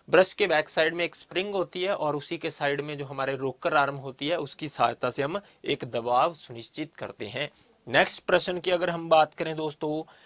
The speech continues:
तो आपके सामने है, किसी डीसी मशीन के आर्मेचर का प्रतिरोध होता है। Very important प्रश्न है,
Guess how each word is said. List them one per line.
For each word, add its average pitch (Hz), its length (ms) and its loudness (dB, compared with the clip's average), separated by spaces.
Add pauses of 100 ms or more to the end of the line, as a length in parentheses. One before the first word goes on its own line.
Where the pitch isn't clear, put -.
(180)
तो 156 40 4
आपके 156 340 6
सामने 147 400 0
है, 151 280 -2 (440)
किसी 208 320 4
डीसी 214 400 4
मशीन 208 520 2
के 220 180 8
आर्मेचर 202 680 8
का 196 160 4
प्रतिरोध 190 640 -2
होता 131 260 -4
है। - 180 -12 (360)
Very 165 400 8
important 180 500 0
प्रश्न 175 360 0
है, 196 240 0